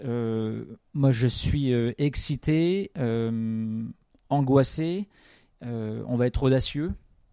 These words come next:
Euh, donc ça, c'est très important pour nous. Et excité à l'idée d'avoir un nouveau, un nouveau, euh, une nouvelle équipe, un nouvel endroit, euh, on, des nou-, nouvelles propositions.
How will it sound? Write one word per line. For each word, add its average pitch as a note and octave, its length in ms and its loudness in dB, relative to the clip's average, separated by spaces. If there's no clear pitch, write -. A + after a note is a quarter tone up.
Euh, A2+ 340 -10
donc A2 220 -10
ça, B2+ 100 -10
c'est A#2 100 -10
très A#2+ 220 -8
important B2 340 -8
pour A#2 200 -10
nous. D#3 200 -8
Et B2 220 -8
excité C#3+ 360 -2
à - 20 2
l'idée B2 240 0
d'avoir A#2 280 0
un A#2 60 -4
nouveau, A2+ 360 -4
un G#2+ 120 -8
nouveau, G#2+ 360 -6
euh, - 20 -16
une B2+ 100 -6
nouvelle A#2 220 0
équipe, A#2+ 340 -2
un A#2 80 -6
nouvel A#2 240 0
endroit, A2+ 400 -4
euh, G2+ 460 -14
on, A#2+ 160 -6
des B2 300 -4
nou-, B2 180 0
nouvelles B2+ 240 4
propositions. C3 680 0